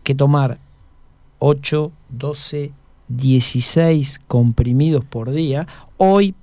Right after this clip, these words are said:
pacientes toman tres, dos y hasta un comprimido por día solamente. Pero en esos dos o tres comprimidos tenemos cuatro drogas.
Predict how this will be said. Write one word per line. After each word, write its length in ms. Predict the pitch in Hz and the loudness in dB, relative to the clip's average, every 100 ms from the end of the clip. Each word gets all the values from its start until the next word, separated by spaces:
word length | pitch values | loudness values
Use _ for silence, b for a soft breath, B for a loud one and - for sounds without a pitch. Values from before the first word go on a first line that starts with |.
| - | -4
pacientes 480 | 131 - 156 147 | -4 -2 -2 -4
toman 440 | 139 151 139 123 123 | -2 -2 0 0 -4
tres, 480 | - 175 185 196 - - | -2 -2 -2 -6 -10 -14
dos 420 | 120 151 175 175 - | -4 0 0 -4 -6
y 80 | 143 | -2
hasta 340 | 139 139 147 - | -2 -2 -6 0
un 280 | 175 196 185 | 2 2 0
comprimido 640 | 160 139 120 123 143 147 | -4 -4 -6 -6 -6 -6
por 260 | 135 127 131 | -8 -10 -8
día 220 | 143 147 | -8 -8
solamente. 800 | - 139 131 123 110 104 113 110 B B | -8 -8 -6 -4 -4 -6 -8 -12 B B
Pero 240 | - 113 117 | 2 2 2
en 100 | 120 | 2
esos 380 | 143 143 123 117 | 2 0 -4 0
dos 340 | 151 143 - | 0 0 -4
o 80 | 120 | -10
tres 300 | - 143 139 - | -4 -2 -2 -6
comprimidos 720 | 123 117 143 180 165 175 180 B - | -6 -4 0 2 2 0 -2 B -6
tenemos 380 | - 156 151 160 | -2 0 0 -2
cuatro 400 | - 147 139 139 | -4 -6 -6 -8
drogas. 500 | 127 117 104 104 - | -10 -12 -16 -20 -20